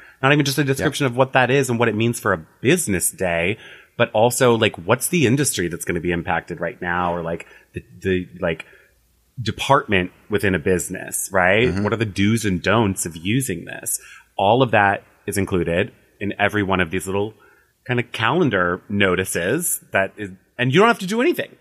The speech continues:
Speaker 1: Out, after you download it, it's, like,
Speaker 2: Yeah.
Speaker 1: right there, and it,
Speaker 2: Yeah.
Speaker 1: we, we take care of the rest.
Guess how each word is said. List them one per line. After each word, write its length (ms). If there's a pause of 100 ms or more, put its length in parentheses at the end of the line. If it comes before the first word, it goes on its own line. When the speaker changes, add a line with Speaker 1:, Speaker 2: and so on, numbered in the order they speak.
(120)
Speaker 1:
Out, 220
after 220
you 100
download 380
it, 200
it's, 140
like, 240
Speaker 2:
Yeah. 120
Speaker 1:
right 180
there, 340 (100)
and 520
it, 180
Speaker 2:
Yeah. 120
Speaker 1:
we, 420
we 140
take 160
care 120
of 60
the 60
rest. 480